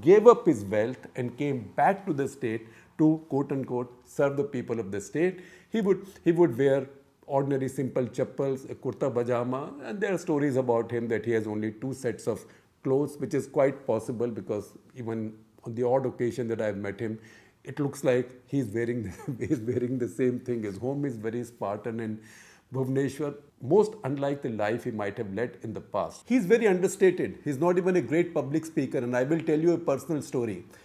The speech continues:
I set up a Walk the Talk interview with him. So the first time we recorded, and he had chosen the spot, we went to one of these Ashokan edicts and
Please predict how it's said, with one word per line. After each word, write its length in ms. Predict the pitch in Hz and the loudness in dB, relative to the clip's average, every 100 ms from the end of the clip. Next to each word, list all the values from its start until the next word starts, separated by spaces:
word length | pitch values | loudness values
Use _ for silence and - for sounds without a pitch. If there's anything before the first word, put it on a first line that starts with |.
| - - | -8 2
I 140 | 170 | 4
set 260 | 190 165 175 | 4 4 4
up 300 | 170 - - | 2 -2 -14
a 60 | 117 | 2
Walk 240 | 127 127 | 4 4
the 80 | - | 2
Talk 260 | 147 139 143 | 0 0 0
interview 300 | 127 139 143 | -2 -2 -2
with 180 | 139 | -2
him. 200 | 127 190 - - _ - | -4 -6 -8 -20 _ -10
So 120 | 180 | -2
the 120 | 156 | -2
first 480 | - - 233 247 - | 0 2 4 4 4
time 220 | 220 185 | 4 4
we 80 | 160 | 2
recorded, 560 | 127 135 120 120 101 | 2 4 4 2 -2
and 180 | 95 107 | -4 -4
he 120 | 107 | 0
had 180 | 185 180 | 0 2
chosen 300 | 165 131 143 | 0 0 0
the 100 | 131 | -2
spot, 480 | - 131 135 156 - | -2 0 0 -2 -6
we 100 | 120 | -4
went 280 | 117 131 131 | 0 0 0
to 60 | 135 | -2
one 120 | 120 | -2
of 100 | 123 | -2
these 180 | 127 - | -4 -4
Ashokan 600 | 123 - 131 - 131 127 | -8 -4 -4 -2 -4 -4
edicts 520 | 135 139 185 202 - - - _ - | -6 0 0 0 -8 -20 -20 _ -2
and 260 | 175 202 | 2 2